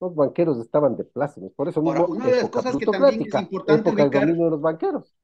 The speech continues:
Speaker 2: en ese, en ese plano es el hecho de que cada banco también prestaba a sus, a sus agnados y cognados, pues, los créditos vinculados, que han retornado también ahora. Ahora también, ¿no es cierto?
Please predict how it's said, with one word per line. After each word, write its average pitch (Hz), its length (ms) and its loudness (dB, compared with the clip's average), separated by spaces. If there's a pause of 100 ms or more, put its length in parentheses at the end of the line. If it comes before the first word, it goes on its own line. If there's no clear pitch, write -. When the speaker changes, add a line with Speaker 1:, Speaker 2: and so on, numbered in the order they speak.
(100)
Speaker 2:
en 151 140 2
ese, 180 360 0
en 160 140 0
ese 196 180 -2
plano 170 420 -2
es 160 180 -4
el 165 100 -2
hecho 175 200 -4
de 170 120 -2
que 151 160 -8
cada 208 240 0
banco 175 680 -2
también 143 420 -4
prestaba 160 520 -2
a 135 200 -6
sus, 120 560 -10
a 127 100 -8
sus 123 520 -10
agnados 160 560 2
y 156 80 -10
cognados, 196 580 -2
pues, 110 220 -12
los 127 140 -14
créditos 196 400 -2
vinculados, 180 600 -2 (340)
que 135 80 -2
han 127 120 0
retornado 127 580 0
también 185 320 0
ahora. 226 360 -4 (160)
Ahora 170 360 0
también, 208 400 -2
¿no 175 80 -2
es - 60 -8
cierto? 185 380 -4